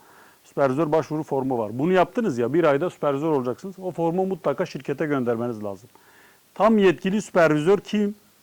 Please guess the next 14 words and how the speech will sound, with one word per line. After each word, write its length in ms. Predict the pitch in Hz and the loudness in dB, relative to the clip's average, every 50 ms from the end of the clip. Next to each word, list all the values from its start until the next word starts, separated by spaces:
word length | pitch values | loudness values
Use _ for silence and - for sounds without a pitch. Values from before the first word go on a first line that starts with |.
| _ _ _ _ _ _ _ _ | _ _ _ _ _ _ _ _
Tam 200 | - 180 202 202 | 0 2 2 4
yetkili 340 | 196 180 143 143 190 202 196 | 4 2 2 0 -2 -2 -4
süpervizör 480 | - - - 190 165 160 151 156 208 208 | -4 -2 2 4 4 4 4 4 2 2
sizin 240 | - - 185 196 | 0 -2 -4 -4
sponsorunuz. 840 | 202 - - - 175 151 - - 147 135 131 139 127 101 - - - _ _ _ _ _ _ _ _ _ _ _ _ _ _ _ _ | -6 -6 -6 -6 -6 -4 -2 -2 -2 -2 0 -2 -4 -6 -8 -14 -20 _ _ _ _ _ _ _ _ _ _ _ _ _ _ _ _
Mesela 460 | - 156 175 170 - 175 135 110 98 - _ _ _ _ _ _ _ _ _ _ _ _ _ _ _ _ _ _ _ _ _ _ - | -6 -4 -4 -2 0 -2 -2 -2 -4 -8 _ _ _ _ _ _ _ _ _ _ _ _ _ _ _ _ _ _ _ _ _ _ -4
ben 160 | 156 160 170 | -2 -2 0
tam 220 | 165 - 196 196 190 | 2 2 2 2 2
yetkili 300 | 170 135 135 170 180 180 | 0 0 -2 -4 -4 -6
süpervizörüm. 680 | - - 180 156 147 143 135 147 151 147 190 208 208 185 | -4 0 2 2 2 2 2 2 2 0 0 -2 -6 -10
İki 180 | 143 - 202 170 | -10 -8 -8 -8
kişiyi 300 | - - - 170 202 190 | -8 -6 -4 -4 -4 -4
süpervizör 480 | - - 175 156 147 143 147 175 165 | -2 2 4 4 4 4 4 4 4
yapacağım. 460 | 156 139 113 127 117 147 175 202 208 | 4 2 2 0 0 0 0 0 -2